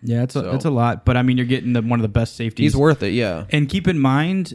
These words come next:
Speaker 1: that that defense is now elevated up again. And so that's
Speaker 2: Yeah.
Speaker 1: good news for Chris Carson, who can possibly get more touches,
Speaker 2: Yeah,
Speaker 1: things
Speaker 2: they've
Speaker 1: like
Speaker 2: been
Speaker 1: that.
Speaker 2: in
Speaker 1: So that
Speaker 2: a
Speaker 1: offense is
Speaker 2: yeah, they've been in a transition the past couple years from the
Speaker 1: Mm-hmm.
Speaker 2: Legion of Boom.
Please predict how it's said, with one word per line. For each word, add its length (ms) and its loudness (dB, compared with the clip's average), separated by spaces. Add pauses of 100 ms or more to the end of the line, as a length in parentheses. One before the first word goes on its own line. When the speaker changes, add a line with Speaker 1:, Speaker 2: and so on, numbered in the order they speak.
Speaker 1:
that 640 0
that 200 2
defense 460 -2
is 140 -4
now 180 2
elevated 560 2
up 140 2
again. 720 -2 (600)
And 180 0
so 540 2 (140)
that's 160 4
Speaker 2:
Yeah. 100 4
Speaker 1:
good 140 4
news 180 8
for 100 -2
Chris 240 0
Carson, 640 0
who 140 0
can 320 -4 (120)
possibly 360 0
get 100 -2
more 120 -2
touches, 640 -2
Speaker 2:
Yeah, 140 2
Speaker 1:
things 100 2
Speaker 2:
they've 100 6
Speaker 1:
like 80 0
Speaker 2:
been 160 4
Speaker 1:
that. 80 4
Speaker 2:
in 60 4
Speaker 1:
So 60 6
that 120 6
Speaker 2:
a 100 4
Speaker 1:
offense 260 -4
is 260 -10
Speaker 2:
yeah, 140 2
they've 160 4
been 140 4
in 140 6
a 120 4
transition 920 -2 (160)
the 100 -4
past 280 0
couple 200 -2
years 340 -2
from 520 -4
the 80 -2
Speaker 1:
Mm-hmm. 40 0
Speaker 2:
Legion 280 -4
of 120 -6
Boom. 580 0